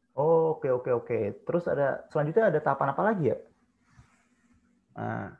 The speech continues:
Speaker 2: ada tahapan kelulusan dong. Jadi melalui rapat pleno yang dihadiri seluruh anggota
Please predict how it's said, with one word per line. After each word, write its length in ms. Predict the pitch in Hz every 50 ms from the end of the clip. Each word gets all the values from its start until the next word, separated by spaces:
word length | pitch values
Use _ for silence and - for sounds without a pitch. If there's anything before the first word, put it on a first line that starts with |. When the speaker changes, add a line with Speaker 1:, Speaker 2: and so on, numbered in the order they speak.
| _ _
Speaker 2:
ada 240 | - - 131 127
tahapan 560 | 131 123 135 131 131 131 123 - - 123 120 120
kelulusan 560 | 123 113 113 123 139 147 143 151 139 127 117
dong. 400 | 113 110 107 104 98 98 101 104
Jadi 160 | 107 127 147
melalui 320 | 156 156 139 127 127 131
rapat 320 | 127 120 113 - 135 123 -
pleno 480 | - 113 104 104 107 107 135 135 -
yang 160 | _ 131 131 127
dihadiri 400 | 123 123 120 117 120 123 131 143
seluruh 320 | 143 - 127 127 127 139
anggota 560 | - 113 123 123 123 127 - - 131 123 120